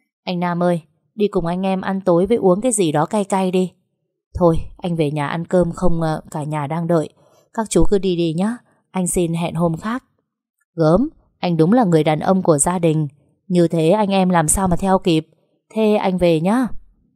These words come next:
Nam chào tạm biệt mọi người. Anh đứng lên xách cặp ra về.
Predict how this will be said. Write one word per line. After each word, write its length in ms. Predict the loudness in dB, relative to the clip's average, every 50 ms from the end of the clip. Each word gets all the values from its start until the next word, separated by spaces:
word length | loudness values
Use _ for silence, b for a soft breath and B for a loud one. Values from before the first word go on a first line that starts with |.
| _ _ _ _ _ _ _ _ _ _ _ _ _ _ _
Nam 380 | -4 -2 0 0 0 0 0 -2
chào 240 | -2 -2 -2 -4 -4
tạm 260 | -4 -6 -6 -4 -4
biệt 200 | -4 -4 -4 -2
mọi 180 | -4 -4 -4 -4
người. 400 | -2 -2 0 0 -2 -4 -6 -10 _ _ _ _ _ _ _ _ _ _
Anh 300 | -4 -2 0 0 0 2
đứng 180 | 2 2 2
lên 220 | 0 0 0 0 0
xách 240 | 0 0 -2 -2
cặp 180 | -4 -4 -4 -4
ra 200 | -4 -4 -4 0
về. 340 | 0 2 2 2 0 -4